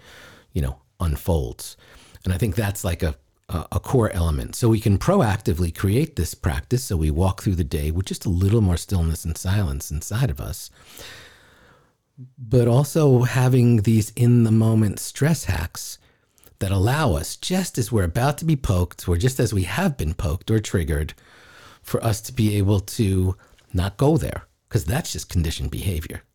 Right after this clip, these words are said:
There's nothing appropriate or right or acceptable about that. We're just, we've, it, we've just been programmed and reinforced it, and it's conditioned. You know, someone says this and I lash out. Like,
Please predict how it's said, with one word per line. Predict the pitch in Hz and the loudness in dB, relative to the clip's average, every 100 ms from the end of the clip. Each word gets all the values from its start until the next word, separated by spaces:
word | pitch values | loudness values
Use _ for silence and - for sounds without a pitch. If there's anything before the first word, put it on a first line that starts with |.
| _ _ | _ _
There's | 120 104 | -4 0
nothing | 190 - 98 - | 0 0 -2 -4
appropriate | - 101 98 104 90 | 0 0 2 0 0
or | - 90 | 0 2
right | 95 95 - | 2 0 -2
or | 90 | -2
acceptable | 85 120 101 - 69 | 0 -2 -4 -4 -4
about | 64 - - | -4 -6 -4
that. | 64 - - - - - | -4 -6 -12 -18 -20 0
We're | 127 | 2
just, | 113 139 135 - - | 4 2 -2 -8 0
we've, | 104 98 101 - - - _ _ _ - | 2 2 -2 -14 -18 -20 _ _ _ -16
it, | - - | -12 -10
we've | - 95 | -4 -2
just | 95 - | -2 0
been | 131 113 | 2 2
programmed | 98 127 110 113 120 123 107 | 2 2 2 2 4 4 4
and | 90 | 2
reinforced | 87 90 - 117 - | 2 0 2 0 0
it, | 139 139 - - | -2 -2 -4 -4
and | 85 92 | -2 -2
it's | - | 0
conditioned. | 139 139 - - - _ _ _ _ _ _ _ _ _ _ | 2 2 0 -6 -12 _ _ _ _ _ _ _ _ _ _
You | - | -4
know, | 67 76 | -2 -4
someone | - 104 104 | 0 2 2
says | - 110 90 | 0 -2 0
this | 123 165 - - | 0 0 -4 -8
and | 82 | -4
I | 85 90 | -2 -2
lash | 87 82 80 82 | -2 -2 -4 -4
out. | 62 52 _ _ _ | -6 -10 _ _ _
Like, | 139 131 | -2 -2